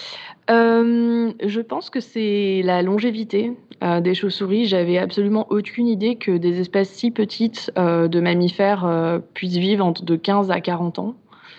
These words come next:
Euh, c'est vraiment, c'est vraiment pas habituel pour un mammifère de cette taille, en fait.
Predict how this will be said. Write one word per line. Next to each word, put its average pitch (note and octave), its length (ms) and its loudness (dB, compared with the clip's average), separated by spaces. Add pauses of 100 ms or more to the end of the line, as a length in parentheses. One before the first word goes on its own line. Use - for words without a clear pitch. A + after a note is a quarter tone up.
(440)
Euh, C#2+ 1300 0
c'est - 240 -4
vraiment, G3 680 2
c'est F#3 160 -6
vraiment F3 1300 -2
pas G#3 320 2
habituel F#3 520 0
pour E3+ 160 -10
un E3+ 60 -2
mammifère E3 480 -2
de E3 80 -4
cette D#3+ 220 -6
taille, F3 200 2
en E3+ 60 -4
fait. - 360 -8